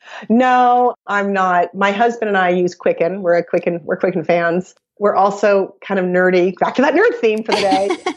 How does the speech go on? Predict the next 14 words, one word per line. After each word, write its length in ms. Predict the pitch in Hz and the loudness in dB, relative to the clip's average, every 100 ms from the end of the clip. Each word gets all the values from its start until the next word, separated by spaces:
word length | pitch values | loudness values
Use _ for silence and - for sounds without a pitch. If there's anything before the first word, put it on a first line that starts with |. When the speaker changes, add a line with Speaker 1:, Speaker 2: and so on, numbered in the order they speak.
| - | -4
Speaker 1:
We 120 | 262 247 | -4 0
have 360 | 247 240 240 | 2 2 0
a 440 | 226 220 214 208 - _ - | 0 0 2 -2 -6 _ -20
pro 220 | - 247 240 | -2 -2 -2
forma. 560 | - 220 220 302 370 | -4 -6 -4 -6 -10
We 160 | 202 214 | -8 -6
have 200 | 214 202 | -4 -2
a 180 | 196 185 | 0 -2
one-year, 720 | 175 214 214 208 208 208 202 202 | 0 0 2 0 0 -2 -4 0
five-year, 500 | 196 190 202 202 196 | 0 2 0 -2 -4
ten-year, 540 | - 185 190 185 185 | -4 -2 0 0 0
twenty-year 440 | - 190 185 180 | -2 0 2 2
pro 180 | 170 175 | 0 -2
forma. 480 | 170 175 170 196 | 0 0 0 0